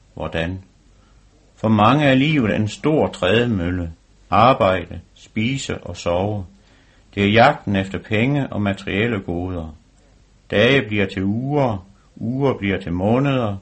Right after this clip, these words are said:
og måneder bliver til år. Er der ikke et spørgsmål, som trænger sig grundigt på? Hvorfor lever jeg? Hvad lever jeg for? Meningen med livet finder vi kun i Jesus, Guds søn.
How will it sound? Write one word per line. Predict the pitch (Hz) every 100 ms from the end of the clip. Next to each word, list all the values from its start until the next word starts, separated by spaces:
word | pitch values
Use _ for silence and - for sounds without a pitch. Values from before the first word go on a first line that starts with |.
| - _ _ _
og | 95
måneder | 92 92 101 127 120 92
bliver | - 85
til | 78 71
år. | 76 87 92 78 - _ _ _ _ _ _ _ _ _ _ _
Er | 117 135
der | 135
ikke | 131 131
et | 110
spørgsmål, | - 135 151 - 110 107
som | 110 98
trænger | - 95 95
sig | 95 87
grundigt | - 104 123 117 113
på? | - 135 110 87 - _ _ _ _ _ _ _
Hvorfor | 107 127 120
lever | 104 101 123 117
jeg? | 92 98 127 131 - _ _ _ _
Hvad | 104
lever | 101 98 110 110
jeg | 90 85
for? | - 87 92 - _ _ _ _ _ _ _ _ _ _ _ -
Meningen | 113 143 160 143 120
med | 113
livet | 117 151 135 101
finder | - 135 139 107
vi | 98
kun | 98 123 131 -
i | 104 101 107
Jesus, | 110 98 95 95 - _
Guds | 107 120
søn. | - 90 90 98